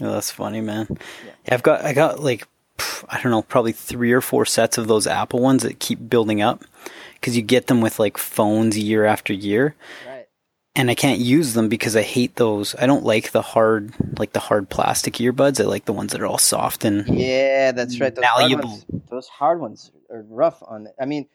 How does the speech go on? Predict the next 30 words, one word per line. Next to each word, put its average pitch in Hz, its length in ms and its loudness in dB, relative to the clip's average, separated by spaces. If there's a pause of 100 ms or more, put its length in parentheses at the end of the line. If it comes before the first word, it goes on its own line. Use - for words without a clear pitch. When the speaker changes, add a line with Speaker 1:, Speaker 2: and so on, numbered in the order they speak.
(240)
Speaker 2:
you 156 140 -4
can 170 160 -2
keep, - 260 -2
after, 170 460 4
after 165 260 2
a 147 80 4
while 156 300 4
of 139 100 -2
being 139 260 0
in 147 180 0
your 135 200 2
ear, 143 200 2
it's 113 120 -4
just - 200 -6
pain. 170 480 -2
You 117 120 -12
just, 135 280 -8
it's - 180 -6
the 113 100 0
pain. 185 380 0 (960)
Speaker 1:
Dude, 165 220 0
they 135 80 4
don't, 160 260 2
they 139 140 4
literally 117 400 2
don't 110 320 -2
fit 120 180 0
in 117 80 2
my 107 180 0
ear. 110 260 -2